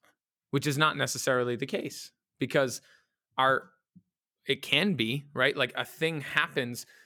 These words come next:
So I, I actually did a, a webinar one day, uh, a couple weeks back. The topic was joy versus happiness. One is a state, one is a feeling.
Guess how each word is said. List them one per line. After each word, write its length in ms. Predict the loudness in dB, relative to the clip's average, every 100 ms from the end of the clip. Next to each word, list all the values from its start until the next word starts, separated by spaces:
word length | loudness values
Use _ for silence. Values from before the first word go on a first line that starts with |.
| _
So 160 | -4 0
I, 160 | 0 0
I 140 | 0 4
actually 320 | 2 2 0
did 160 | 2 0
a, 180 | 0 -2
a 60 | -2
webinar 420 | 2 2 4 2
one 200 | 2 0
day, 320 | 0 0 -4 -12 _ _ _ -2
uh, 220 | 0 0
a 60 | -2
couple 300 | -4 -2 -2
weeks 260 | -4 -4
back. 420 | 0 2 0 -6 _ _ _ _ _ -12
The 80 | 0
topic 400 | 2 2 0 0
was 260 | 0 -2 -12 _ _
joy 240 | 0 2 2
versus 240 | 0 0
happiness. 640 | 2 2 0 -8 -12 -16 -18 _ _ _ _ _ 0
One 160 | 4
is 100 | 4
a 80 | 2
state, 360 | 0 2 0 2
one 160 | -2 -2
is 100 | -4
a 60 |
feeling. 400 | -4 -6 -6 -10